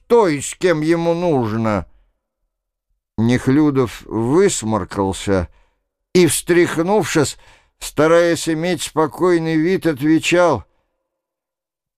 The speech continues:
«Не могу говорить через решётку. Ничего не слышно».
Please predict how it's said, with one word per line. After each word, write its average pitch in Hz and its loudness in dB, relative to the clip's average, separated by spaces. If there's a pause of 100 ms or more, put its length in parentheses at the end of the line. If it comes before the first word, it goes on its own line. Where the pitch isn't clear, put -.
«Не 117 0
могу 185 2 (720)
говорить 185 0
через 175 0
решётку. 180 -2 (920)
Ничего 262 4
не 262 -4
слышно». 196 -2